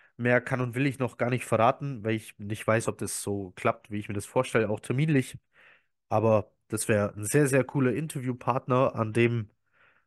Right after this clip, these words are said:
äh, Malte da dran ist. Dann ist der Draft. Kalenderwoche siebzehn sind wir jetzt, fünfundzwanzigster vierter,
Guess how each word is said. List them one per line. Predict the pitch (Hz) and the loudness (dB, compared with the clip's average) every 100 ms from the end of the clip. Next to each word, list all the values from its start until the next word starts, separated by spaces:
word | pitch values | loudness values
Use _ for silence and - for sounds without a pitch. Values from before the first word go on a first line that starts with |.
| _ _ _ - | _ _ _ -2
äh, | 113 104 98 | 4 4 4
Malte | 107 127 180 165 | 4 4 4 4
da | 143 | 2
dran | 139 131 147 | 2 0 -2
ist. | - - _ _ _ _ _ _ _ _ _ _ _ _ _ _ _ _ _ _ _ _ _ | -6 -12 _ _ _ _ _ _ _ _ _ _ _ _ _ _ _ _ _ _ _ _ _
Dann | 127 120 120 190 247 262 _ _ _ _ | 0 2 0 -4 -8 -12 _ _ _ _
ist | 143 - | 0 4
der | 139 | 6
Draft. | 143 120 - - - _ _ | 6 6 2 -8 -14 _ _
Kalenderwoche | - 123 160 131 127 | 0 2 4 4 4
siebzehn | 113 175 - 160 147 | 2 -4 -2 -2 0
sind | 143 | 0
wir | 139 | 2
jetzt, | 135 - | 0 0
fünfundzwanzigster | 143 139 135 127 127 135 - 123 | -4 -4 0 2 2 0 -4 -4
vierter, | - 165 160 147 - | 0 2 4 4 4